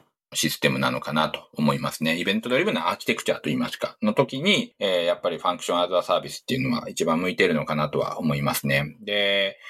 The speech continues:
あとはもう一つあるのは、まあ、あの、特にエーダブリューエスの場合顕著なんですが、まあ、Googleのクラウドファンクションとかもそうだと思うんですけれども、サービスとサービスの間をこうつなぐグルーコードみたいなものを、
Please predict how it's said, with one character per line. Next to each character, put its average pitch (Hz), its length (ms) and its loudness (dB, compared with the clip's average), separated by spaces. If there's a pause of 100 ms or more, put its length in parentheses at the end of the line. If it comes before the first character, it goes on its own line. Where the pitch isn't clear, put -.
(340)
あ 190 120 0
と 139 100 -2
は 110 240 2
も 123 120 -2
う - 20 -2
一 202 140 -6
つ 214 100 2
あ 214 60 2
る 180 40 -4
の 123 80 2
は、 90 60 2
ま 82 340 0
あ、 95 140 0
あ 92 60 0
の、 90 200 2
特 - 240 0
に 85 340 0
エ 113 60 4
ー - 20 0
ダ 117 120 2
ブ 120 100 -4
リ 120 60 4
ュ 113 40 4
ー - 20 -6
エ - 20 -6 (220)
ス - 20 -6
の 82 100 -2
場 82 120 6
合 80 60 0
顕 90 200 0
著 80 180 0
な 73 100 0
ん 71 40 -2
で 71 80 0
す - 120 -8
が、 85 240 0
ま 135 120 2
あ、 117 40 2
Google 160 380 0
の 151 140 0
ク 151 80 -4
ラ 143 120 2
ウ - 40 -6
ド 147 60 -2
フ 151 60 -4
ァ 139 80 0
ン 127 40 -2
ク - 60 -6
シ 90 60 0
ョ 82 40 2
ン 76 80 -4
と - 80 -14
か 76 80 0
も 73 140 -4
そ 85 140 2
う - 40 2
だ 71 80 0
と 78 100 -8
思 73 160 -2
う 71 40 -6
ん 69 40 -12
で 67 100 -6
す - 80 -8
け 78 100 -8
れ 85 60 -6
ど 240 60 -2
も、 - 140 0
サ 196 160 4
ー 202 40 6
ビ 202 120 -4
ス - 80 -14
と 190 120 0
サ 180 180 2
ー 165 40 0
ビ 160 100 -4
ス 160 120 -12
の 147 100 2
間 135 300 2
を 120 80 0
こ 117 280 0
う - 40 -14
つ 135 80 -8
な 127 180 2
ぐ 117 320 0
グ 120 140 -2
ル 147 220 2
ー - 20 -14
コ 143 200 2
ー - 40 4
ド 80 80 0
み 80 120 -6
た 80 120 2
い 71 80 -2
な 73 80 -4
も 71 160 -2
の 82 100 -16
を、 123 320 0